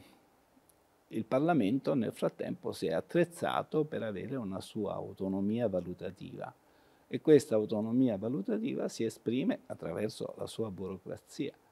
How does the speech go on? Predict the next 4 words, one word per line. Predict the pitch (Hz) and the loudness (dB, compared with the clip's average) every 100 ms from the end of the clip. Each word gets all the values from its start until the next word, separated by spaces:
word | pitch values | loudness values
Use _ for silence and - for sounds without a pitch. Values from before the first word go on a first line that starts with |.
| _ _ _ _ - _ _ | _ _ _ _ -20 _ _
Questa | 196 214 147 135 | 12 12 12 6
burocrazia | 127 120 - 110 - 107 95 - | 8 6 4 -4 -4 -2 -2 -2
come | - 151 131 110 | 2 4 2 -2
funziona? | - - - - - - 50 | -8 -10 -8 -10 -10 -12 -16